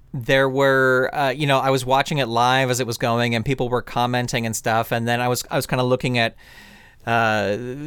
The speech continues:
what people were saying online, and there were several comments, um, and some kinda directed towards Trace, 'cause Trace did the voice of Crow during that, uh, during that thing. I did the puppetry, but he did the voice. And somebody said something about, like,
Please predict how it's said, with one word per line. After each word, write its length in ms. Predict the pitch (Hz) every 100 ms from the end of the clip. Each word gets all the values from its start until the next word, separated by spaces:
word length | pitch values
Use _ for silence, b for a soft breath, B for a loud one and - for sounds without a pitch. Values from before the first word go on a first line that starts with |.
| 165
what 240 | 156 156 147
people 240 | 156 135
were 120 | 123
saying 380 | 120 139 123 123
online, 520 | 117 113 160 180 139
and 100 | 135 151
there 80 |
were 100 | 160
several 360 | 160 226 233 226
comments, 720 | - 214 233 151 123 139 - B B B -
um, 180 | 131 139
and 180 | 151 143
some 480 | - 160 160 160 -
kinda 240 | 170 156
directed 480 | 135 131 135 156 123
towards 380 | - 139 123 -
Trace, 420 | - 190 170 139
'cause 180 | - 139
Trace 280 | - 143 139
did 200 | - 139
the 160 | 123 110
voice 360 | 107 156 220 143
of 80 |
Crow 320 | - 123 113 117
during 360 | 123 117 117
that, 340 | 110 110 107 - b b b b _
uh, 520 | 110 110 107 104 92 85
during 260 | - 123 113
that 160 | 110 95
thing. 260 | 113 107 104
I 120 | 131
did 100 | 135
the 60 | 107
puppetry, 420 | 143 127 - 113
but 120 | 110
he 120 | 117
did 120 | 120 107
the 80 |
voice. 500 | 101 120 117 104 - B B B B B
And 360 | - 127 127 120
somebody 320 | - 202 190
said 240 | 170 170 -
something 320 | 160 151 131
about, 340 | 113 117 110
like, 360 | 110 107 107